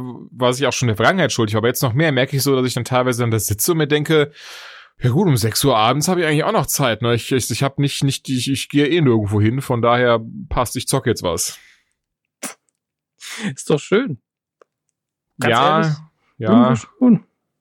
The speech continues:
Speaker 2: Was denn? Das klang jetzt so traurig. Was ist los, Julian?
Speaker 1: Nee, nee, nee. Ach, traurig nicht, aber so schön, das ist, das ist immer so im ersten Moment, denkt man so, „Ach, schon schön“, aber es ist, ich glaube, es ist mal unter dem Hintergrund, wenn man das so bedenkt.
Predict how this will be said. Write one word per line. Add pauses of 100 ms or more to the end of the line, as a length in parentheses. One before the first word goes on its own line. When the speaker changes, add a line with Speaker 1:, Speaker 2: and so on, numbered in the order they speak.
(1120)
Speaker 2:
Was
denn? (200)
Das
klang
jetzt
so
traurig.
Was
ist
los,
Julian? (480)
Speaker 1:
Nee,
nee,
nee.
Ach,
traurig
nicht,
aber
so
schön,
das
ist,
das
ist
immer
so
im
ersten
Moment,
denkt
man
so,
„Ach,
schon
schön“,
aber
es
ist,
ich
glaube,
es
ist
mal
unter
dem
Hintergrund,
wenn
man
das
so
bedenkt.